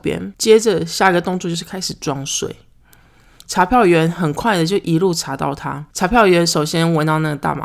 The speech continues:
味，看着那么那位大马哥，接着小，小小力的开始想要摇醒他，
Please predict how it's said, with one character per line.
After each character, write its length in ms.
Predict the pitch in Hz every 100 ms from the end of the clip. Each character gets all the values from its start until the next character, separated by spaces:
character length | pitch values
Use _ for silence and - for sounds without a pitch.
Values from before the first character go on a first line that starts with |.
| -
味， 240 | - - - 208 - - _
看 260 | - 277
着 140 | 202 156
那 140 | 160
么 120 | 147 - _ _
那 180 | - 170
位 120 | 156
大 200 | 147 78
马 200 | - -
哥， 340 | - - - 233 _
接 200 | - 240
着 100 | 247
小， 320 | 220 196 143
小 640 | 160 - 233 - 202 165 214
小 240 | - 226
力 220 | 175 202
的 140 | 175 160
开 220 | 165 165
始 220 | 170 -
想 160 | - 156
要 160 | 220 233
摇 300 | - 147 160
醒 300 | - 175 -
他， 340 | - - -